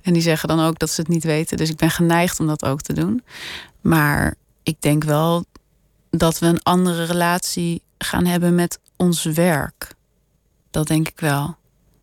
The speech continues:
Ik denk dat dat, dat, dat hele, eh, d-, dat echt die, die race om menselijk kapitaal, die zou wel eens minder kunnen worden.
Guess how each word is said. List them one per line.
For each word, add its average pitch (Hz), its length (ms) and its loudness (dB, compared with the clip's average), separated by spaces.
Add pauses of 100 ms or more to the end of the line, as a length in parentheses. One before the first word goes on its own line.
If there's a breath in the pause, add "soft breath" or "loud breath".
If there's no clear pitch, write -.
(120)
Ik 160 180 0
denk 147 220 2
dat 151 160 0
dat, 156 320 -2
dat, 156 220 -2
dat 151 180 -2
hele, 160 600 0 (500 loud breath)
eh, 160 360 -2 (240)
d-, - 160 -6
dat - 240 0
echt - 300 -4
die, 156 320 2 (300 loud breath)
die 151 300 4
race 170 360 2
om 165 140 2
menselijk 165 420 0
kapitaal, 165 540 0
die 175 100 0
zou 151 200 0
wel 156 100 0
eens 156 120 -6
minder 170 280 2
kunnen 160 240 0
worden. 147 420 -4